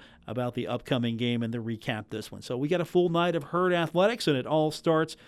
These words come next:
well, now, right here on E S P N ninety-four point one F M and A M nine thirty. So what are we gonna do today? We're gonna preview Boise State. We're gonna hear from Levi Brown when we come back, get his thoughts on the V M I game, and also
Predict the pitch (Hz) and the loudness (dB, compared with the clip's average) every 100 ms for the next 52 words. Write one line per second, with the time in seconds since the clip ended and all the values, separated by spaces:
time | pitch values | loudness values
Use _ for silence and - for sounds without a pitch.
0 | - - _ _ 104 139 226 139 147 262 | -20 -20 _ _ -6 -2 0 2 2 2
1 | 156 104 - 123 123 135 156 113 107 101 | 0 -2 -10 -8 -6 2 4 4 -2 -8
2 | 107 110 - 113 110 107 104 104 113 104 | -6 -8 -8 -6 -6 -6 -8 -8 -8 -6
3 | 113 110 113 113 - 120 113 104 110 107 | -6 -4 -4 -6 -6 -4 -4 -4 -6 -6
4 | 107 107 113 104 - - - - - - | -8 -8 -8 -8 -2 -2 -2 -18 -20 -20
5 | - - - 180 226 247 240 240 247 214 | -20 -16 0 4 4 4 4 4 6 6
6 | 135 - _ - 143 156 165 156 - 180 | 6 -2 _ -6 -2 2 4 2 2 0
7 | 185 208 190 180 190 180 214 - 165 165 | 2 0 2 4 4 4 -2 2 6 6
8 | 226 - - _ - 135 139 147 143 147 | 4 -12 -20 _ -10 -6 -2 0 2 0
9 | 147 131 143 160 160 180 156 147 151 156 | 0 0 0 0 0 0 2 2 2 0
10 | 147 139 147 131 127 139 143 139 135 143 | 0 0 -2 0 -2 -2 -2 -2 -2 0
11 | 135 135 - 135 135 135 135 131 131 - | 0 -4 -6 -4 -2 -4 -4 -8 -12 -16
12 | - _ - 120 147 143 139 131 135 131 | -20 _ -6 0 2 4 2 2 0 0
13 | 131 - - _ - 127 135 131 - 139 | -2 -6 -20 _ -4 -2 0 -2 0 2
14 | 127 127 127 | 2 0 -2